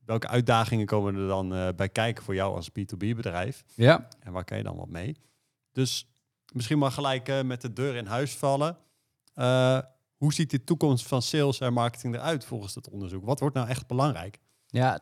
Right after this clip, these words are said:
Speaker 2: de, de, het gaat om het o-, onderzoek The Future of Sales. Dat kun je zelf ook even downloaden bij Gartner. We zullen de, de link, eh, naar, eh, de download wel even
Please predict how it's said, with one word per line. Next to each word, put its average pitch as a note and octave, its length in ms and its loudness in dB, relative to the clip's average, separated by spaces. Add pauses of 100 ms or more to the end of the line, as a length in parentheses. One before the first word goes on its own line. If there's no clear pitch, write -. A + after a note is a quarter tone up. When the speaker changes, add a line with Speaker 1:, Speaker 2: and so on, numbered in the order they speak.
Speaker 2:
de, A#2+ 220 -8
de, C3 360 -4
het A#2 140 -8
gaat E3+ 220 6
om D#3 120 2
het C3+ 120 2
o-, - 120 -6 (240)
onderzoek C#3+ 420 2
The G2+ 180 -2
Future C#3+ 500 -6
of F2+ 80 -12
Sales. - 500 -4 (100)
Dat - 80 -20
kun G#2 120 -4
je F#2+ 60 0
zelf G2 240 0
ook A2+ 140 0
even A2+ 160 0
downloaden A2+ 400 2
bij G#2 180 4
Gartner. G2+ 400 0
We C3 120 -6 (100)
zullen F2 420 -2
de, F2 80 -4 (100)
de F#2 60 0
link, G2 300 0
eh, F2+ 320 -4
naar, F2 420 -4
eh, F2 100 -4
de D#2+ 80 -10
download F2 380 -6
wel F2+ 160 -8
even F2 400 -10